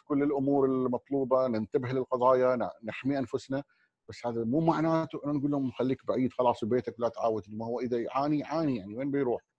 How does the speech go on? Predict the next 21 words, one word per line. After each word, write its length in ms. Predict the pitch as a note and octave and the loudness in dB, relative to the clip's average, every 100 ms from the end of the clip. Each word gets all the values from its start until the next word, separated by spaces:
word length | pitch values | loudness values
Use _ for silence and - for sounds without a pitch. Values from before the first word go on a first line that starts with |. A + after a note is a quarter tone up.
| _ _ _ _ _ - | _ _ _ _ _ -8
بعض 280 | A2+ A2+ B2 | 2 2 4
الناس 260 | C#3 C#3 | 0 -2
اضطروا 300 | B2+ C#3+ C#3 | -2 2 4
يروحوا 460 | C3+ C#3+ - - C#3+ | 4 2 0 0 -2
العيادات 580 | B2 A#2 C3 B2+ D3 C3 | 0 2 4 4 2 0
الخاصة 520 | A#2 C3 D3 - C3+ | 0 4 4 2 -2
على 140 | B2 | 0
أساس 320 | A2+ C3 B2 - | 0 -2 -4 -6
أنهم 560 | C3 B2+ A2+ A#2 A2+ | -6 -4 -4 -4 -4
يدفعوا 340 | A#2+ - - A#2+ | -4 -4 -2 -2
فيها 220 | - A#2+ | -2 -4
فلوس 400 | - C#3+ D3 - _ _ _ | -2 -2 -2 -4 _ _ _
لعلاج 380 | - C3+ D3+ D#3+ - | -2 2 6 6 4
أشياء 360 | C3 - E3+ E3 | -8 2 4 4
ممكن 340 | E3+ F3 E3 | 4 2 0
قابلة 380 | C#3+ D3 D#3 D#3+ | 2 6 6 6
للعلاج 400 | D3 B2+ B2 B2+ | 6 4 4 2
في 160 | - B2 | 0 -2
المراكز 560 | A#2 A2+ A#2+ A#2 G#2+ | 0 2 2 0 -4
الصحية 500 | G2 - - - A#2+ | -12 -16 -12 -6 -4
وال-، 240 | G#2 G2+ | -2 -4